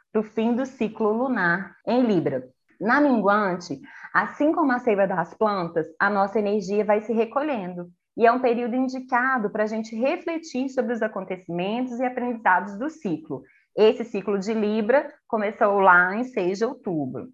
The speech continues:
E como estamos falando de uma lua em Leão, é indicado que você direcione sua energia pra se conectar com seu coração, com a sua essência,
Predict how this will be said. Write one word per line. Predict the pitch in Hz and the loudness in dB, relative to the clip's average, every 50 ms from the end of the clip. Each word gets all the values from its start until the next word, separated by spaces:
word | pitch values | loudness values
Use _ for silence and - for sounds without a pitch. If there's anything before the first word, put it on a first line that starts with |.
| _ _ _ _ _ - | _ _ _ _ _ -12
E | 240 | -6
como | 247 - 294 320 349 | 0 2 2 2 2
estamos | 349 - - 294 269 277 262 - | 0 -2 -2 -2 0 -2 -2 0
falando | - 233 220 202 196 196 196 190 | 2 2 2 2 0 0 -2 -4
de | 175 185 | -4 -4
uma | 196 190 185 185 | -4 -2 -2 -2
lua | 180 180 175 175 170 - - - | 0 0 0 0 0 -2 -4 -4
em | 202 233 254 294 320 330 | -2 -2 0 0 0 0
Leão, | 285 220 180 165 165 170 190 214 226 208 185 156 143 139 143 - _ _ | 0 0 2 4 4 4 4 4 4 2 0 0 -2 -6 -8 -14 _ _
é | - 196 | -6 -4
indicado | 208 220 220 247 240 - 226 202 208 208 220 | -4 -4 -4 -6 0 2 2 4 4 2 -2
que | - | -6
você | 208 202 226 220 - 226 | -6 -8 -4 -2 -2 -4
direcione | 208 - 214 202 202 214 214 - - 214 214 240 285 320 | -2 -4 -2 -2 -2 -4 -4 -2 0 0 0 0 0 -2
sua | 311 320 302 247 | -4 -2 -2 -2
energia | 226 220 208 196 208 220 185 170 151 151 151 147 151 151 170 185 214 277 - - - _ _ | 0 0 -2 -2 -2 -2 -4 -4 -6 -6 -6 -6 -4 -2 -2 -2 -2 -2 -4 -8 -14 _ _
pra | - - 220 220 220 | 2 2 2 2 2
se | - 320 | -4 -4
conectar | - 349 320 302 294 294 - - 208 185 190 185 | -2 0 0 0 -2 -4 -2 0 0 0 0 -2
com | - 180 | -6 -10
seu | 170 - 175 - | -10 -8 -10 -10
coração, | - - 135 - 120 139 - _ _ 208 202 202 202 202 196 190 196 190 190 196 196 - _ _ _ _ | -10 -14 -14 -12 -14 -16 -16 _ _ 2 4 4 4 4 2 0 -2 -4 -6 -10 -12 -16 _ _ _ _
com | - 202 | 0 2
a | 180 | 2
sua | 202 - - 175 156 | 2 -2 -4 -4 -4
essência, | 160 165 - - - 202 202 208 208 208 208 208 208 202 208 - 214 202 208 202 | -4 -6 -6 -2 0 0 2 2 0 0 0 -2 -4 -6 -4 -2 0 0 0 -2